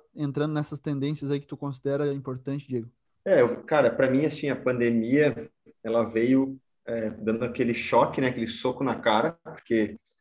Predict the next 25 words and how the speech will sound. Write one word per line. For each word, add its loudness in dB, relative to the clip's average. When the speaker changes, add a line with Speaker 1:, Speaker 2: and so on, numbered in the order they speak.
Speaker 2:
na 0
época 2
eu 2
tava 6
trabalhando 4
em 0
uma -2
academia -2
e -4
com -4
os -2
meus 0
alunos 4
de -8
personal. -2
É, 6
só -4
que -4
ao 8
mesmo 2
tempo 2
que -8
veio 2
esse -2
soco, -2